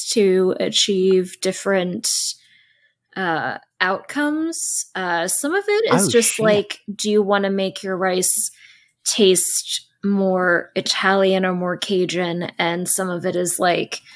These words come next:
Speaker 1: do you want to make yourself invisible or make your opponent really, really cold?
Speaker 2: Oh.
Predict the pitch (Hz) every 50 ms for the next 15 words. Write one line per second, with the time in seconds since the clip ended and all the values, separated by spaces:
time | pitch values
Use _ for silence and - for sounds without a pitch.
0 | - - - - _ _ - 180 165 - - - 196 202 190 190 185 175 170 190
1 | 185 185 180 - - _ - - - 190 185 185 180 - - 180 180 175 - -
2 | - 175 - - 185 180 180 160 175 185 165 - 180 - - 180 170 151 - 170
3 | 165 170 - - - - 185 185 175 170 151 156 156 - - - - - _ 208
4 | 214 208 196 185 175 175 - - - - _ - 190 185 180 180 - - 107 -
5 | - - _ _ _ _ _ _ _ _ - 156 - 240 - 208 202 190 180 175
6 | 175 175 - 220 - - - - - - - - - - _ _ _ _ _ _
7 | _ _ _ _ _ _ _ _ _ _ _ _ _ _ _ _ _ _ _ _
8 | _ _ 214 196 170 175 190 202 190 185 190 165 180 175 170 170 - - 202 -
9 | - - - - - - - - - _ _ _ _ _ _ _ _ _ _ _
10 | _ _ _ _ _ _ _ _ - - 120 170 175 - -